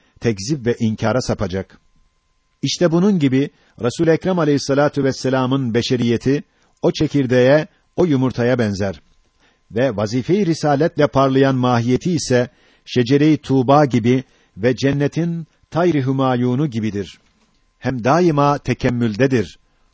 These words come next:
Onun için çarşı içinde bir bedevi ile niza eden o zatı düşündüğü vakit, refrefe binip,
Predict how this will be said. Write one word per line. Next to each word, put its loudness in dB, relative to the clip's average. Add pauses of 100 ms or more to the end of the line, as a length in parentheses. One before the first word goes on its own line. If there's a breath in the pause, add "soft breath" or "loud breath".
(200)
Onun 0
için -4
çarşı -4
içinde -2
bir -2
bedevi 0
ile 0
niza 2
eden 0
o 0
zatı 0
düşündüğü 0
vakit, 0 (460 soft breath)
refrefe 0
binip, -2